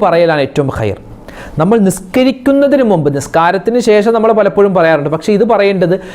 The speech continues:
നിസ്കരിക്കുന്നതിന് മുമ്പാണ്. കാരണം അള്ളാഹുവിന് ചില സമയത്ത് ദേഷ്യം വരും. അതിൽപ്പെട്ടതാണ് നമ്മൾ നിസ്കരിക്കുന്ന സമയത്ത്, നമ്മൾ ഇബാദത്ത് ചെയ്യുന്ന സമയത്ത്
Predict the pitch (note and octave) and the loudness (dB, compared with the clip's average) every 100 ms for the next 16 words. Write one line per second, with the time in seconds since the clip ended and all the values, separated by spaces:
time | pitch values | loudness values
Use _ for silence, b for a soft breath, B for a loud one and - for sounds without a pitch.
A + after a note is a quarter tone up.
0 | B B E3 - A3+ G#3+ G#3+ A3+ G#3+ G3+ | B B -4 -2 -2 0 0 2 2 2
1 | F3 D#3 D#3 D3+ C#3+ G3 A3+ A#3 F3+ - | 2 2 2 0 0 0 0 -2 -6 -10
2 | B F3 G#3 B3+ C4 C4+ C#4 C#4+ - A#3 | B -2 2 2 2 0 0 -2 0 0
3 | A#3+ A3+ G#3+ G#3 G#3 G#3 D3+ E3+ E3 G#3+ | 0 0 0 2 2 0 2 0 0 -2
4 | F3+ C3+ - - - F3+ A#3 A3 - F#3+ | 0 -2 -2 -8 -4 0 0 0 -2 0
5 | F3+ E3+ D#3+ B B B G3 A#3 G#3 F#3 | 0 0 -4 B B B 0 2 0 -2
6 | - C4+ C4+ B3 G3+ F#3 E3 E3 D#3+ C#3+ | 0 0 2 0 0 0 0 0 2 0
7 | A#2 D3+ F#3+ G3+ F3 F#3+ G#3+ A#3 B3 A#3+ | 0 -2 0 0 2 2 2 2 0 -2
8 | - G3 F3+ F3+ E3+ E3 F3 | -2 -2 -2 -2 -2 0 -2